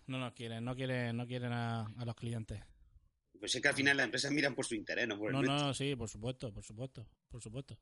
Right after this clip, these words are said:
Speaker 1: Pero, vamos, yo lo que pienso que si una cosa funciona,
Speaker 2: Sí, la verdad
Speaker 1: Ujú.
Speaker 2: que sí, si una cosa funciona bien.
Speaker 1: Intenta sacarle partido por otro lado, ¿sabes lo que te digo? Pero
Speaker 2: Sí.
Speaker 1: si, si te está funcionando.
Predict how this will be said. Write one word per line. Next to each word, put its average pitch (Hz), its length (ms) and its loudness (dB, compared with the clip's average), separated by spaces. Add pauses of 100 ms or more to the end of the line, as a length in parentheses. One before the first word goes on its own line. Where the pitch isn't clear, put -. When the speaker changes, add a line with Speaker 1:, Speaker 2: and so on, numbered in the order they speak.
(460)
Speaker 1:
Pero, 127 840 0
vamos, 120 300 0
yo 123 240 0
lo 123 120 -2
que 117 100 -4
pienso 123 240 -2
que 120 120 -4
si 113 160 -4
una 113 160 -4
cosa 117 200 -4
funciona, 113 500 -6 (1500)
Speaker 2:
Sí, - 320 -4
la 82 100 0
verdad 80 180 0
Speaker 1:
Ujú. 95 60 2
Speaker 2:
que 98 80 4
sí, 101 140 0
si 98 100 0
una 87 60 2
cosa 113 200 4
funciona 117 380 6
bien. 113 300 4 (460)
Speaker 1:
Intenta 127 340 0
sacarle 127 300 2
partido 120 420 0
por 98 140 -2
otro 104 100 -2
lado, 113 300 -6
¿sabes 113 240 -8
lo 104 60 -6
que 104 60 -6
te 104 60 -4
digo? 113 200 -6 (580)
Pero 113 180 -2
Speaker 2:
Sí. 87 80 0
Speaker 1:
si, 104 200 -6
si 120 100 -8
te 110 60 -4
está 101 160 -4
funcionando. 113 520 -4